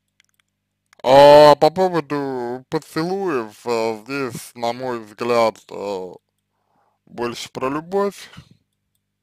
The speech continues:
Да, как бы, то есть, ну. А хотите ли вы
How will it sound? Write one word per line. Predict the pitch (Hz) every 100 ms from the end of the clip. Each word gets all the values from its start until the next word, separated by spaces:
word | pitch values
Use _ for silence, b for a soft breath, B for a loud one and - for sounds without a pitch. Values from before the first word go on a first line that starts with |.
| _ _ _ _ _ _ _ _ _ _ _ _ _ _ _ _ _
Да, | - 135
как | - 104 -
бы, | - _
то | -
есть, | - _ _
ну. | - _ - - - _ _ _ _ _ _ _ _ _ _ _ _ _ _ _ _ _ _ _ _ _ _ _ -
А | - 120 127 120 117 117 110
хотите | 127 123 185 -
ли | 135 127
вы | 123 117